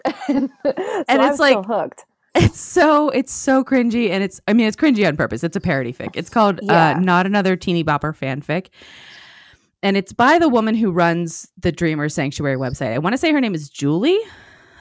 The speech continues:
Speaker 2: um, but I don't know if she has a pen name that she would have published this under. I had to find this in, like, the deep, dark archives, so it's not listed on the regular website. I had to do some, some Googling,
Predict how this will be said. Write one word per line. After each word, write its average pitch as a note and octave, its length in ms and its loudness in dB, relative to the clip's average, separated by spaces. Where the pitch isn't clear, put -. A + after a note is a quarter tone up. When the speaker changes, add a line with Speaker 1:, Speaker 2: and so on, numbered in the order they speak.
Speaker 2:
um, E3 480 0
but F3+ 140 -4
I E3+ 80 2
don't E3+ 320 -2
know D3+ 260 -2
if B2 120 -4
she - 160 -8
has D3 180 -6
a C3+ 60 -6
pen C3 340 -8
name A#2 440 -10
that C#3+ 120 -10
she - 180 -12
would C3+ 120 -6
have - 80 -16
published C3 300 -10
this - 140 -16
under. C#3 220 -14
I F#3+ 160 4
had C#4 320 0
to G#3+ 160 -2
find G3 480 -2
this D3+ 240 -4
in, D#3 80 -6
like, C#3 220 -8
the D#3 100 -4
deep, D#3+ 480 -6
dark D3 340 0
archives, C3 640 -4
so D#3+ 180 0
it's D#3 140 -4
not F3+ 280 2
listed D3+ 400 -4
on B2+ 120 -2
the C3+ 100 -4
regular B2 380 -6
website. C#3 580 -4
I D3 40 -6
had C#3 140 -4
to C3 60 -16
do A2+ 140 -6
some, A#2 260 -12
some C4+ 240 -2
Googling, C#3 680 -2